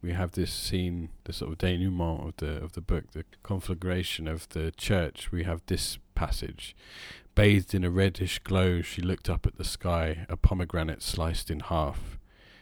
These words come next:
She looked behind her, and what she saw might have turned her into a pillar of salt or granite. The church had become a flaming skeleton."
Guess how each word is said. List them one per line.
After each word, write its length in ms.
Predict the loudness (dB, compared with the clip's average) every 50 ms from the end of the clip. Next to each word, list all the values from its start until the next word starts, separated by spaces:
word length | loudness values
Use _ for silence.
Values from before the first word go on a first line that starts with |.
| -20 -14
She 180 | -8 -2 2
looked 240 | 4 4 4 4 4
behind 480 | 2 2 2 4 2 2 2 0 0 0
her, 300 | 0 0 0 -2 -4 -6 -12 _ -20 -20 -20 -20 -20 _ _ -6
and 80 | -2
what 140 | 0 0 0
she 120 | 0 -2 -2
saw 320 | 0 2 4 6 6 6
might 240 | 6 4 2 2 0
have 160 | -2 -4 -2
turned 380 | 2 2 4 4 4 2 2 2
her 180 | 2 4 2
into 300 | 2 0 0 0 0 0
a 40 | 2
pillar 380 | 4 4 4 4 4 2 0 0
of 100 | 0 -2
salt 420 | -2 2 4 4 4 2 0 -6
or 100 | -8 -8 -6
granite. 580 | -4 -2 0 0 0 -2 -4 -6 -8 -12 -12 -12 -12 -18 -20 -20 -20 -20 -14 -10
The 80 | -10 -6
church 480 | 0 2 4 4 4 2 -2 -6 -8
had 100 | -6 0
become 320 | 0 0 0 0 -6 -4 -4
a 60 | -6
flaming 480 | -6 -4 -2 -2 -2 -2 -4 -6 -8 -8
skeleton." 720 | -8 -8 -6 -4 -4 -4 -4 -6 -8 -10 -10 -10 -12